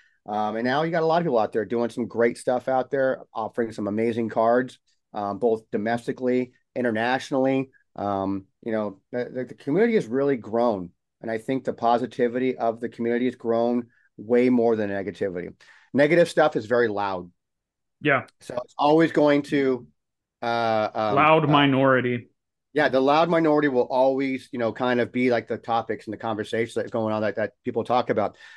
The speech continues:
Speaker 1: But there's a lot of positivity stuff going on. And,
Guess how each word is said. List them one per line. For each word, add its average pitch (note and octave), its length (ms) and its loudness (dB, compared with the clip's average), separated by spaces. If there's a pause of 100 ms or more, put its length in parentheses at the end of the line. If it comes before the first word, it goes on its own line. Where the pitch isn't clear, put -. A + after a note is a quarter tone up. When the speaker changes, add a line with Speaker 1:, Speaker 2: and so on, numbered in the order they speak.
(120)
Speaker 1:
But A2+ 120 2
there's A#2+ 120 2
a C3 40 2
lot D3+ 360 0
of D3 100 -2
positivity A#2+ 640 0
stuff G#2 280 -6
going G2 300 -4
on. F#2+ 280 -6
And, G#2 380 -8